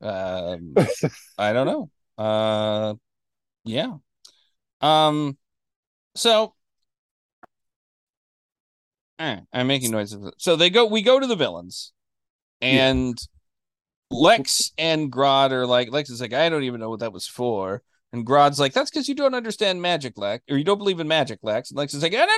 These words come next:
Speaker 1: no. I don't understand it, and I'm not used to working with things I don't understand."
Speaker 2: Mm-hmm.
Speaker 1: And Grodd's like, "That's fine. Just think of this as an exotic power source." And, and, and then Lex is like, "But you can't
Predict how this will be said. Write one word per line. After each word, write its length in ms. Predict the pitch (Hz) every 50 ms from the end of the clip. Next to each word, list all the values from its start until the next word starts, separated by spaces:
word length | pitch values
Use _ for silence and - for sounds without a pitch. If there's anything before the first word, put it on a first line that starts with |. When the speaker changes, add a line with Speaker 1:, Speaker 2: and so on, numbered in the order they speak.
| 453
Speaker 1:
no. 80 | 359 - - _ _ _ _ _ _ _ _ _ _ _ _ _ -
I 40 | 113
don't 240 | 123 151 185 214 220
understand 560 | 220 214 233 - - - 143 131 120 113 120
it, 120 | 156 147
and 120 | 147 143 143
I'm 80 | 139
not 160 | 143 147 131
used 200 | 135 147 143 -
to 60 | - 131
working 300 | 131 139 139 139 131 131
with 120 | 131 127
things 220 | 139 135 135 -
I 60 | 139 135
don't 200 | 139 139 135 139
understand." 720 | 139 135 139 - - - 202 139 113 101 87 87 87 _ _ _ _ _ _ _ _ _ _ _ - 123
Speaker 2:
Mm-hmm. 280 | 120 110 131 - 87
Speaker 1:
And 120 | - - - _ _ _ - _ _ _ _ _ -
Grodd's 300 | - 151 151 151 147 160
like, 180 | 165 151 143 -
"That's 260 | 180 196 226 220 -
fine. 340 | - 226 220 202 165 131 120
Just 180 | 127 123 -
think 160 | - 202 190
of 60 | 208 185
this 180 | 196 190 185 165
as 120 | 147 147
an 100 | 156 156
exotic 480 | 143 135 131 151 156 165 170 160 - -
power 300 | 170 175 180 160 135 113
source." 400 | - - 110 101 95 95 - -
And, 220 | 113 101 104 120 _ _ _ _ _ _ _ -
and, 220 | - 117 110 123 _ _ _ _ _ _ _ _ _ _ _ _ _ _ _ _ _ _ -
and 280 | 117 120 120 120 120 120
then 140 | 120 117 120
Lex 200 | 123 120 - 127
is 100 | 120 127
like, 140 | 123 - -
"But 140 | 151 131 139
you 120 | 156 143
can't 400 | - - - 180 220 269 311 311